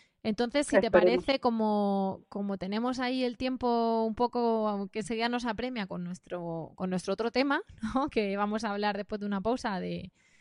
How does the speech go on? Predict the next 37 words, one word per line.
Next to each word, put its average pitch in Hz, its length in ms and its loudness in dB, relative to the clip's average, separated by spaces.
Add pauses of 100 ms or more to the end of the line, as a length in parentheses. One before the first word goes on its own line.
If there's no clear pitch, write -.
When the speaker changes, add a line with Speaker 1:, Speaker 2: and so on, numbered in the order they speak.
(260)
Speaker 1:
de 202 120 2
estos 208 300 0
días 185 280 -4
que 185 100 -4
se 185 80 -4
nos 185 160 -4
avecinan, 233 560 -4 (380)
vamos 233 380 2
a 226 420 -2
dejarte. 262 320 6
Speaker 2:
Ay, 262 260 12
sí. 427 140 4 (120)
Speaker 1:
<laughs> 339 1080 4 (560)
Vamos, 254 360 2
es 262 140 -2
que 269 120 4
la, 233 160 4
las, 226 280 4
luego, 269 320 6
ahora 294 320 6
lo 302 80 6
desarrollo 269 520 6
y 269 60 2
ya 240 140 4
se - 80 -4
enteran 220 400 -4
todas 208 320 -6
de 190 100 -16
qué 214 200 -6
es. 285 140 -10 (300)
Vamos 262 300 4
a 262 80 4
Speaker 2:
Sí, 277 60 10
sí. 294 60 8
Speaker 1:
dejarte, 294 440 8
<laughs> 320 360 6
vamos 277 520 6